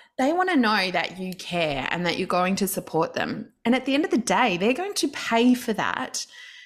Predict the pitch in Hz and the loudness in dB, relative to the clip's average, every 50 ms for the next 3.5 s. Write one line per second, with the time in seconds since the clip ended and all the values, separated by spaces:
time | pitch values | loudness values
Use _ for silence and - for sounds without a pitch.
0 | - - _ _ _ - 247 233 - 226 240 240 226 - 220 214 214 196 185 180 | -20 -20 _ _ _ 0 0 2 2 2 2 2 2 2 2 4 4 4 4 2
1 | 214 226 220 - 151 120 107 170 220 240 - - - _ - 202 196 208 202 196 | 2 0 0 -2 -2 -2 0 0 -2 -2 -4 -8 -10 _ -2 2 2 4 4 4
2 | 202 202 190 185 180 190 226 294 330 262 - - - 110 135 - 117 - - - | 4 2 2 2 2 2 2 2 2 0 -2 -4 -6 -4 -4 -6 -6 -8 -6 0
3 | - 214 226 226 226 220 - - - - | 2 4 4 4 4 2 -2 -4 -4 -4